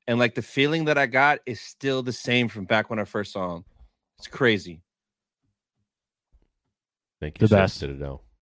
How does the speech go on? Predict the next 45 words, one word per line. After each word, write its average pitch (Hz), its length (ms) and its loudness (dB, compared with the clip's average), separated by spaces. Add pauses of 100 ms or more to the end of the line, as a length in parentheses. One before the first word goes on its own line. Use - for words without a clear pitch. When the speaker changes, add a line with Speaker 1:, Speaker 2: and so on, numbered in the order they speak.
(140)
Speaker 2:
Yep, - 120 -10 (220)
I 87 80 -8
agree. 98 220 -12 (500)
Totally 113 220 -2
different. 92 300 -8 (680)
Theory, 151 180 4
besides 165 360 -4
how 143 160 -8
much, 143 340 -4 (460)
h-, 120 60 -16 (100)
how's 135 320 -4
much 127 260 -4
ch-, - 240 -16 (140)
chat - 300 -4
is 95 140 -4
loving 98 300 -2
this 92 180 -6
trio, 98 500 -2 (160)
how - 180 -4
are 104 60 -2
you 101 100 -4
liking 92 220 -4
the 82 80 -6
vibes 78 260 -4
and 71 80 -10
potential 80 360 -12
of 67 120 -12
Rule 69 140 -10
of 65 60 -16
Three? 64 380 -14
Oh, - 80 -6
I 101 80 -4
love 85 200 -6
it, 71 100 -14
man. 71 120 -18 (800)
It's - 100 -16
great. 78 220 -10 (760)
I'm 127 160 -4
still 185 200 0
Speaker 1:
Oh, 123 60 -2
Speaker 2:
figuring 135 260 -2
Speaker 1:
yeah. 120 60 -2
Speaker 2:
out 123 100 -2
what 120 100 0
I'm 90 340 -6